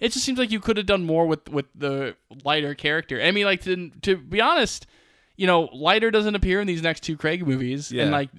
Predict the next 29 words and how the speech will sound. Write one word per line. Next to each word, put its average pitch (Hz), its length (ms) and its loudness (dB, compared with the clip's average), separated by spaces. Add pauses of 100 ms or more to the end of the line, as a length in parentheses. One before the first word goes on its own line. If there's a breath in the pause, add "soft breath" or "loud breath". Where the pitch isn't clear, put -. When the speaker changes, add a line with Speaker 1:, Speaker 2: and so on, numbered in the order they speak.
(400)
Speaker 1:
God 165 260 4
knows 160 360 4
if 139 240 -4
we're, 143 160 0
we're 139 80 -4
gonna 139 160 -2
get 139 100 -2
a 139 60 -4
Felix 139 340 -4
Leiter 135 240 -2
in. 117 120 -4
Speaker 2:
And 131 100 0
I 240 100 0
just, 247 240 4
I 190 100 -2
just 247 220 -2
felt 196 220 4
like 165 180 0
that 139 320 -2
they 127 200 0 (160)
did 135 340 0
give 123 240 2
him 120 180 4
a - 60 2
little 113 320 2
bit 113 260 0
more 117 560 6
of 110 300 2
a 101 420 0